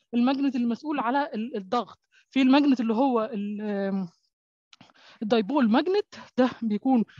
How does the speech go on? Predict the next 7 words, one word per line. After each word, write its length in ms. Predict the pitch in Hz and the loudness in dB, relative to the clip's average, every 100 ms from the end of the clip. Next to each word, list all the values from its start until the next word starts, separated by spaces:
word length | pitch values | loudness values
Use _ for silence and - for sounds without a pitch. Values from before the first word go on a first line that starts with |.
| - | -20
حوالين 400 | - 233 220 285 | -2 0 0 0
اللارج 280 | 233 233 240 | -2 -4 -4
هادرون 320 | 233 247 233 | -6 -6 -8
كولايدر 420 | 202 214 269 320 330 _ _ - | -10 -8 -4 -4 -6 _ _ -4
اللي 160 | 247 | -2
بيحكم 460 | 208 240 - 330 311 | -2 -4 -2 0 2
لي 180 | 208 | 0